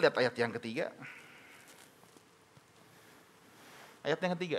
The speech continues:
"Dan sekalipun aku membagi-bagikan segala sesuatu," wah, ini kan karunia kemurahan ini. The merciness. "Bahkan menyerahkan tubuhku untuk dibakar. Tetapi jika aku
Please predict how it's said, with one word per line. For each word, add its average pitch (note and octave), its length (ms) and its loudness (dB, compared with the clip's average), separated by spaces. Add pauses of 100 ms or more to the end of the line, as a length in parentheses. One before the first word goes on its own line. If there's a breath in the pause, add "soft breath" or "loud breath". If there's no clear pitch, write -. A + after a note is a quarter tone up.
"Dan F3+ 160 10
sekalipun F#3+ 640 0
aku A#3+ 320 6
membagi-bagikan A#3+ 1200 8
segala G#3 400 4
sesuatu," F#3+ 720 6
wah, G2 80 6
ini C3+ 160 0
kan A3 240 0 (240)
karunia D#3+ 480 0
kemurahan D#3+ 640 0
ini. G#2+ 240 -6 (1040 loud breath)
The B2 80 -4
merciness. C3+ 880 -4 (400 loud breath)
"Bahkan F#3+ 320 10
menyerahkan A#3 640 8
tubuhku A3+ 640 4
untuk B3+ 240 6
dibakar. G#3 560 4 (640 loud breath)
Tetapi D3 400 2
jika C3 400 -4
aku C4+ 480 4